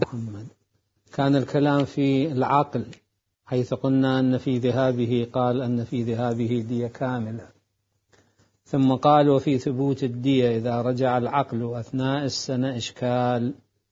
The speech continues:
بل لا يبعد عدم الثبوت". فالسيد الماتن يفصل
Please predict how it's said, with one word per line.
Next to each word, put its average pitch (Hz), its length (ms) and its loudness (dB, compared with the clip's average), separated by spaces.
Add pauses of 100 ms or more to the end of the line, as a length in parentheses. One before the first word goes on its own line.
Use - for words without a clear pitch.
(220)
بل 120 280 0
لا 147 180 4
يبعد 147 420 0
عدم 135 360 0
الثبوت". 120 960 -4 (1300)
فالسيد 131 560 0
الماتن 135 500 4
يفصل 127 600 0